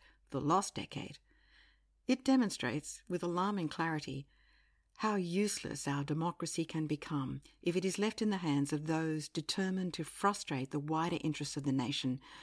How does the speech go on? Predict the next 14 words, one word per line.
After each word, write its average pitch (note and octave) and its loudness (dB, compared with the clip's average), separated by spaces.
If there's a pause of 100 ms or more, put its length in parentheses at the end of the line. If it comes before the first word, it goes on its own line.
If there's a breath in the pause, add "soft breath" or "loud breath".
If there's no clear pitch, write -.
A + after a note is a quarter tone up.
(180 loud breath)
for F3 0
narrow F3 0
sectional, D3+ -2 (300 soft breath)
corporate F3 -2 (320)
and C#3+ 2
political D3+ -4
interests. - -6 (1500 soft breath)
That A3+ 2 (100)
lost G3 0
decade - -4
is D#3+ 0
the D3+ 0
precautionary E3 0
fact - -6